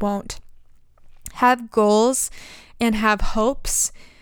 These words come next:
but never bank on them, because then you're gonna let those things dictate your mood. That happened to me not too long ago.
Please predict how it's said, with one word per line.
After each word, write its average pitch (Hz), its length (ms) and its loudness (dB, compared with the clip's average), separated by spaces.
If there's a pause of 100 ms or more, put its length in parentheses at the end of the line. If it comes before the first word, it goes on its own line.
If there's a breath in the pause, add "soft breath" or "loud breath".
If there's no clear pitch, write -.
(180 soft breath)
but - 180 2
never 220 420 0
bank 208 340 -4
on 208 220 0
them, 202 300 -4
because 220 400 -2
then 214 220 0
you're 247 140 -2
gonna 233 220 -2
let 208 320 -4
those 214 380 0
things 220 480 -4
dictate 208 560 -4
your 214 200 -2
mood. 202 300 -2
That 202 200 -4
happened 240 340 -2
to 269 160 -2
me 262 320 -2 (1040 loud breath)
not 214 220 -2
too 262 160 -2
long 254 320 -2
ago. 214 360 -4